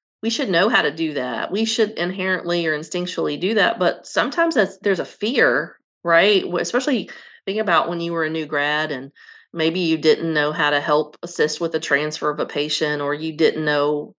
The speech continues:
how to brush someone else's teeth and use suction to clean their mouth. May-,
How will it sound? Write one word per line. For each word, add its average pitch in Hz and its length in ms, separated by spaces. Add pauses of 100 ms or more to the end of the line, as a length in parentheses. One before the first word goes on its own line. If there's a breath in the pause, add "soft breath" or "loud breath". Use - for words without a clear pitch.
(200)
how 170 200
to 160 100
brush 160 360
someone 147 280
else's 151 380
teeth 170 420
and 147 220
use 160 220
suction 147 560
to 165 100
clean 160 240
their 147 100
mouth. 139 440
May-, 170 180